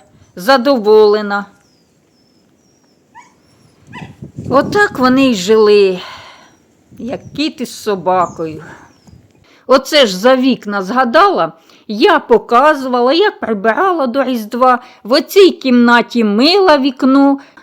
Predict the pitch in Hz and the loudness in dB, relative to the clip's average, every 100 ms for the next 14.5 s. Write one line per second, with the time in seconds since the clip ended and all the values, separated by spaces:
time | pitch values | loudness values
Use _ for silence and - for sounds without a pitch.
0 | _ _ - 254 262 262 262 233 226 254 | _ _ -2 2 4 4 4 2 0 0
1 | 262 254 220 208 - 226 - 254 - 370 | 4 6 4 2 0 -4 -2 -6 -2 -2
2 | 381 427 294 381 349 381 339 285 _ _ | 0 0 0 0 -2 -4 -4 -6 _ _
3 | - 233 233 233 196 262 453 403 262 208 | 2 4 4 2 0 2 2 4 2 0
4 | 185 _ 208 226 226 185 180 _ - 233 | -4 _ 0 2 2 0 -8 _ 0 0
5 | - 320 277 254 208 277 277 254 - - | 2 0 2 0 2 0 2 0 -2 0
6 | 190 185 220 415 415 - - 277 262 - | 2 2 0 0 0 0 0 2 0 -4
7 | - 277 180 - 339 190 226 233 226 _ | -20 -12 -6 -2 -2 0 2 2 -2 _
8 | _ _ _ _ _ _ _ _ _ 254 | _ _ _ _ _ _ _ _ _ -10
9 | 226 427 440 - 339 240 - 240 214 190 | -4 -2 -2 -2 -2 -2 -2 -2 -2 -2
10 | 233 262 381 294 202 220 392 494 403 - | -2 0 2 0 2 0 0 0 -2 -2
11 | 381 349 - 320 247 320 311 285 277 - | -4 -4 -4 -4 -2 -2 0 -2 -4 -20
12 | _ _ _ - - 415 302 254 247 320 | _ _ _ -16 -4 0 2 0 0 -4
13 | 320 480 480 320 392 392 381 359 277 285 | 0 2 2 2 0 0 2 0 -2 -2
14 | 339 359 320 311 | 0 0 -4 -6